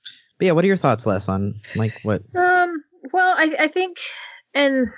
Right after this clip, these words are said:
Speaker 2: it might be that you and I, or you and Lenore sit down once a month, but it might be that, um, we bring other people into the conversation as well.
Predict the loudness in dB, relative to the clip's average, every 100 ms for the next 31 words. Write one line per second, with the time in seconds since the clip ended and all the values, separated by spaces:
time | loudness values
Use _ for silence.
0 | -20 -20 -2 -2 2 0 2 2 2 2
1 | 4 4 2 -4 _ _ _ -8 -4 0
2 | 0 2 0 0 0 0 0 2 2 0
3 | 0 0 2 2 0 0 -2 -4 -6 -10
4 | -10 _ _ _ -2 0 2 2 0 0
5 | -4 -2 0 2 2 0 0 0 0 -2
6 | -2 -2 0 -2 0 0 0 0 2 2
7 | 0 -4 _ -20 -20 _ _ 0 2 2
8 | 2 0 2 0 0 0 0 0 -2 0
9 | 0 0 0 -2 0 0 0 0 0 0
10 | 0 0 0 0 0 0 -2 -6